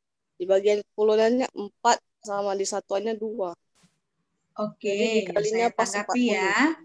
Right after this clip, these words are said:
Speaker 2: Oke, Nak, makasih Karin, tapi dengar dulu, Ibu mau mengasih tanggapan.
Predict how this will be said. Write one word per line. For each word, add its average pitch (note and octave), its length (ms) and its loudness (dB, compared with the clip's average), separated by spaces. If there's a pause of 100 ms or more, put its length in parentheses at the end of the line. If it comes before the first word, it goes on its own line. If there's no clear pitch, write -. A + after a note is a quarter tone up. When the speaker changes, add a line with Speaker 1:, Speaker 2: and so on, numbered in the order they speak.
(680)
Speaker 2:
Oke, C4 240 4
Nak, C#4 240 6
makasih B3+ 400 0
Karin, B3 560 2
tapi C4 320 0
dengar C4 240 4
dulu, B3 320 0
Ibu G#3 240 -8
mau A3 160 -8
mengasih G#3+ 480 -2
tanggapan. F#3 640 -6